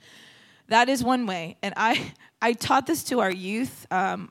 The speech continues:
a couple times, but the one time, Mikkel, you guys know Mikkel, our drummer, he, he did it. He had never heard about the whole fasting concepts and all of that, except just the word fasting.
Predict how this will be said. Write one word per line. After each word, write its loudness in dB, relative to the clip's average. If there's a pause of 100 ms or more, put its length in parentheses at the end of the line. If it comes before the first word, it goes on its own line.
(140)
a -2
couple -2
times, -6
but -4
the -2
one 0
time, -4
Mikkel, 0
you -2
guys -2
know -6
Mikkel, -6
our -4
drummer, -2 (500)
he, 0
he -6
did -2
it. -2
He -2
had -2
never 0
heard -2
about -4
the -2
whole -2
fasting -6
concepts -4
and -6
all -4
of -8
that, -4
except -10
just -10
the -4
word 0
fasting. -8